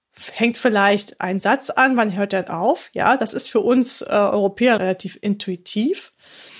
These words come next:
Ähm, aber in anderen Sprachen ist es halt anders und dann wird halt eben vielleicht geklatscht oder der Anfang wird gestikuliert, das Ende wird gestisch dargestellt und so weiter und so fort. Also man kann mit den Händen da richtig viel machen,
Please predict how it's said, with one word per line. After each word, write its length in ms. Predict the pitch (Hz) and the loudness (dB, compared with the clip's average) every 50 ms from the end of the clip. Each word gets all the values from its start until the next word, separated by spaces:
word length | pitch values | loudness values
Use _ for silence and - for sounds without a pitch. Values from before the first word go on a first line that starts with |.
| - - - - - - - - _ _ _ _ _ - - | -20 -20 -20 -20 -20 -20 -20 -20 _ _ _ _ _ -6 0
Ähm, 240 | - 196 202 202 190 | 2 2 4 4 2
aber 140 | 196 190 208 | 2 2 2
in 60 | 196 | 2
anderen 200 | - 202 214 214 | 2 2 0 0
Sprachen 320 | - - 220 214 214 196 | 0 2 2 2 2 0
ist 140 | - 196 - 214 | -2 -4 -4 -6
es 140 | - - | -6 -4
halt 220 | 190 185 180 - - | -6 -6 -6 -2 0
anders 360 | 240 302 370 269 208 202 - | 2 4 4 4 4 2 2
und 60 | 214 | 0
dann 180 | 196 190 196 - | 0 0 0 -2
wird 140 | 233 233 - | -2 0 0
halt 180 | 247 226 - - | 0 0 0 -4
eben 120 | 208 202 | -6 -4
vielleicht 240 | - 208 202 202 - | 0 0 -2 -2 -2
geklatscht 640 | 208 202 - - - 202 190 185 190 185 - - - | -10 -8 -6 -6 0 2 2 2 2 2 -2 -2 0
oder 140 | 214 208 202 | 2 2 4
der 140 | 208 196 - | 4 4 2
Anfang 340 | - 208 208 214 214 202 202 | 2 0 2 2 0 0 0
wird 160 | 208 202 - | -2 -6 -4
gestikuliert, 560 | - 208 190 - - 202 - - 196 277 294 - _ | -2 -2 -2 -2 -4 -8 -4 0 0 0 0 0 _
das 160 | - 220 202 | 0 0 0
Ende 400 | - - - 185 196 202 202 190 | 0 0 0 2 4 4 4 4
wird 240 | 196 190 190 - - | 2 -2 -4 -4 -6
gestisch 380 | - 196 190 - - 196 - - | -4 -2 -2 0 -2 -2 -2 0
dargestellt 1040 | - 180 180 180 185 190 - - - - - - - - 180 175 175 180 185 185 - | 0 0 0 0 -2 -4 -6 -6 -6 -6 -6 -4 0 0 2 2 2 2 2 2 2
und 160 | 214 202 202 | 0 2 2
so 100 | 208 196 | 2 2
weiter 240 | 190 185 180 185 180 | 2 2 2 2 0
und 100 | 180 180 | 0 -2
so 60 | - | -6
fort. 240 | - - - 185 185 | -6 -6 -4 -4 -2
Also 160 | 185 185 190 | -2 -2 -2
man 140 | 190 196 185 | -2 -4 -4
kann 220 | - - 226 226 | -2 0 2 4
mit 200 | 220 214 214 - | 4 2 2 0
den 120 | 208 196 175 | -2 -2 -2
Händen 380 | 180 208 220 233 240 226 208 196 | -2 0 2 2 4 4 4 2
da 80 | 190 | 2
richtig 420 | 190 233 262 247 - - 226 - - | 2 2 0 0 0 -2 -2 -2 0
viel 140 | - 185 180 | -2 -2 0
machen, 720 | 170 180 226 269 - 220 190 185 185 202 208 214 - | 2 2 2 2 2 0 0 0 2 0 0 -2 -4